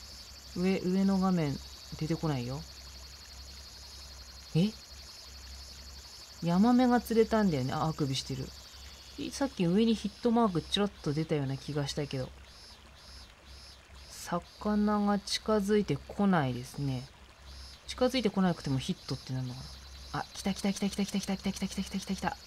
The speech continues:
来るか、ヒットマーク。あ、出ない。あ、来た。ヒット。釣れた。ヤマメ二十点七センチ。ちっちゃいな。いいや、もう。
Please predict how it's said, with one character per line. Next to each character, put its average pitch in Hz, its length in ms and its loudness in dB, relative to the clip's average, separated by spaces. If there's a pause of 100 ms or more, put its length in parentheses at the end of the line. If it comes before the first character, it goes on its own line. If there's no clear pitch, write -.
(960)
来 - 80 -2
る 185 60 0
か、 147 80 0
ヒ 143 140 -4
ッ - 40 -16
ト 160 80 0
マ 151 120 2
ー 143 40 -4
ク。 - 100 -8
あ、 147 60 0
出 156 140 6
な 139 100 4
い。 - 80 -4 (680)
あ、 175 120 10 (200)
来 - 60 -8
た。 - 160 8 (100)
ヒ 262 120 2
ッ - 60 2
ト。 - 160 10 (440)
釣 - 120 6
れ 285 60 8
た。 165 580 8 (1000)
ヤ 185 120 6
マ 196 100 12
メ 190 140 10
二 190 140 12
十 208 100 10
点 160 380 4
七 147 160 4
セ 156 140 4
ン 139 60 2
チ。 - 160 -6 (680)
ち - 120 0
っ - 40 -6
ち - 60 6
ゃ 262 40 10
い 202 80 10
な。 135 220 2 (1600)
い 196 60 0
い 180 60 2
や、 127 100 2
も 123 160 -2
う。 - 60 -8